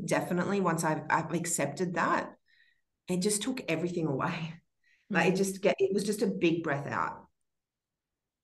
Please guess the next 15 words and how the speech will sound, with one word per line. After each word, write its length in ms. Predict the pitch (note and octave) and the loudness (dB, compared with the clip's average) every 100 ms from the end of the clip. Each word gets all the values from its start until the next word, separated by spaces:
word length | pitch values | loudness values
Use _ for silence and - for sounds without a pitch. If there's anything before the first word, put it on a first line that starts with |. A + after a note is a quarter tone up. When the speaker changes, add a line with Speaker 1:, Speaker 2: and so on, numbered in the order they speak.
| _ - | _ -4
Speaker 2:
Mm, 500 | F#3 F3+ F3+ F3+ E3+ - | 0 2 4 2 0 4
I 100 | F3 | 6
love 280 | E3+ E3+ E3+ | 8 8 8
that 200 | D#3+ - | 4 2
so 160 | E3 | 0
much, 300 | D#3 D3+ - | 2 2 0
because 560 | E3 D#3+ D#3+ D#3 D#3 - - - - | -4 -2 2 2 0 -6 -18 -20 0
I 140 | E3 F#3+ | 2 4
think, 420 | F#3+ F3 E3+ - | 4 2 2 0
you 80 | F3 | 2
know, 300 | D#3+ E3 D#3+ D3+ - | 4 2 0 -6 -10
we 240 | F3+ F#3+ G3 | 2 4 4
can 400 | - G#3 A#3 - | 4 4 4 2
easily 460 | F#3 F#3+ G3+ G3+ F3 | 4 6 6 6 6
get 280 | F3+ F3 | 8 6